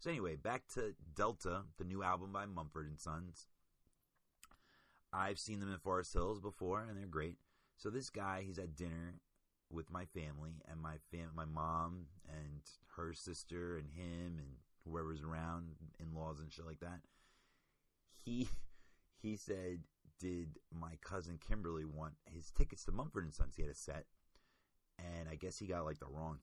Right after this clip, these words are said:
tickets or something. I don't even know, man. I don't even know, bro. I don't even know. But he offered it to my cousin, my favorite cousin. I love her. I would go with her. But I even said, so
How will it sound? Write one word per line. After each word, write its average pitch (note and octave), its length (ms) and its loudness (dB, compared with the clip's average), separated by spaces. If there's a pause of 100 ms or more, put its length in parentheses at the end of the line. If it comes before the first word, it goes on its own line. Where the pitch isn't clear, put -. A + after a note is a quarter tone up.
(120)
tickets D3+ 340 2
or C3+ 80 0
something. B2 600 0
I A2+ 120 2
don't D#2+ 140 0
even B1+ 180 -8
know, A1+ 220 -10
man. - 320 -18
I A2+ 180 4
don't A#2+ 120 2
even A2 200 -2
know, G#2+ 180 8
bro. E2+ 360 6 (320)
I E2+ 120 -4
don't E2+ 160 -2
even D#2+ 160 -2
know. C#2+ 80 -6 (1600)
But A#2+ 300 8 (800)
he G2 80 -2
offered A#2+ 360 2
it A2 100 -4
to G2+ 80 -6
my F#2+ 140 0
cousin, F2+ 560 0
my E2 180 -6
favorite A#2+ 280 2
cousin. D2 360 -4
I D#2 120 -2
love D2+ 220 0
her. D#2 280 -2
I D#2 60 -4
would D#2+ 120 -4
go D2+ 160 0
with D2 160 -4
her. D2+ 200 -6 (1160)
But A#2+ 100 2
I C#3+ 60 6
even D#3 160 2
said, - 280 0
so A2 400 6